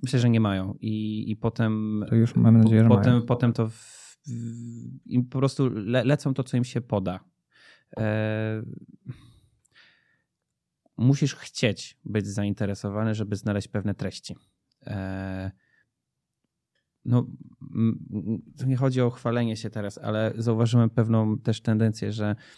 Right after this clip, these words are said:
Speaker 1: na przykład ludzie nie interesują się, y, wolę używać słowa dyplomacją niż polityką, ale ludzie nie interesują się polityką, ale polityka w pewnym momencie zainteresuje się nimi. To się stało w tej chwili z wojną w Ukrainie.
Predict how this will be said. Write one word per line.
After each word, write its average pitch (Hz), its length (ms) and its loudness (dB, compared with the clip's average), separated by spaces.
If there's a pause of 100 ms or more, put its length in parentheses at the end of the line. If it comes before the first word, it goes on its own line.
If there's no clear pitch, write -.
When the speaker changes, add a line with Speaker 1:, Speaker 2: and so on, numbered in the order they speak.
(260)
Speaker 1:
na - 80 -4
przykład 113 180 -2
ludzie 120 240 4
nie 117 120 6
interesują 110 500 2
się, 104 360 -2
y, 104 320 -4 (420)
wolę 120 340 6
używać 120 280 6
słowa 117 240 2
dyplomacją 113 580 4
niż 98 120 -2
polityką, 98 560 -2
ale 104 260 0
ludzie 113 320 2
nie 117 80 4
interesują 113 340 2
się - 120 -2
polityką, 110 520 0
ale 104 420 0
polityka 110 360 0
w - 60 -8
pewnym 107 240 0
momencie 107 280 0
zainteresuje 107 420 -2
się 107 140 0
nimi. 98 240 2
To 101 100 -6
się 104 120 -8
stało 98 320 -2
w - 60 -16
tej 95 120 -6
chwili 104 220 -6
z 95 60 -8
wojną 95 400 -6
w - 100 -14
Ukrainie. 92 480 -8